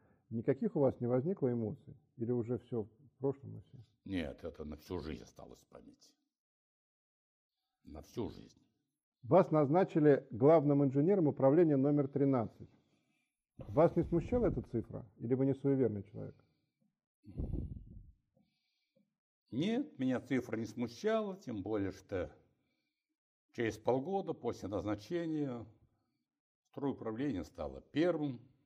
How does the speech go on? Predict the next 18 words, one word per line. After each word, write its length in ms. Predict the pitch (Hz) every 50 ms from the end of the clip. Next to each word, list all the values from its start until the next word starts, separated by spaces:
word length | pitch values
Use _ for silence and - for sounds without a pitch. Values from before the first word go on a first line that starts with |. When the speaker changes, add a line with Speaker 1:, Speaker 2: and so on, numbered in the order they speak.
| _ _ _
Speaker 2:
в 40 |
Тресте. 540 | - 151 143 139 127 - - - - 131 104 - _ _ _ _ _ _ _ _ _ _ _ _ _ _ _ _ _ - - - - - - - _ _ _ _ _ _ _ _ _ _ - -
Вот. 340 | 107 110 107 101 101 104 101 104 - _ _ _ _ _ _ _ _ _ _ _ _ _ _ _ _ _ _ _ _ _ _ _ _ _ _ _ -
Но 140 | 127 135 135
вообще-то 500 | 143 143 - - 226 285 - - 185 170
я 580 | 160 147 151 147 143 143 139 135 131 123 - - - - _ _ _ _ _ -
немного 460 | 104 110 120 127 120 110 101 98 90
суеверный. 680 | - - 123 123 113 95 76 73 65 65 65 - - _ _ _ _ - _ _ _ _ _ _ _ _ _ _ _ _ _ _ _ _ _ _ _ _ _ _ _ _ _ _ _ _ _ _ _ _ _ _ _ _
Это 220 | - 101 92 - 98
есть. 360 | 78 62 53 - - - _ _ _ _ _ -
Speaker 1:
Не 160 | 113 117 113
хотите 360 | - - 127 139 240 202 190
рассказать 440 | 147 131 - - 123 110 104 98 -
про 140 | - 98 101
ваше 160 | 107 131 - -
суеверие? 340 | - 95 95 92 90 98 101 _ _ _ _ _ _ _ _ _ _
Speaker 2:
Ну, 360 | 392 381 381 339 320 320 269 160 117 110 104 107 _ _ - _ _ - _ _ _ _ -
так, 180 | - 65 -